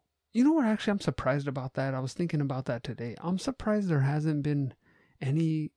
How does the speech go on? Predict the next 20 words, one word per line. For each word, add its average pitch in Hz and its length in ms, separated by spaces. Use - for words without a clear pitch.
maybe 220 260
there 190 160
has, 143 280
and 123 80
I 127 40
haven't 135 400
looked 143 340
for 117 320
it 104 100
e-, 127 200
enough, 123 500
but 135 100
I'm 151 100
surprised 220 300
there 220 60
hasn't 160 220
been 156 120
any 131 200
conspiracy 233 640
theories, 120 480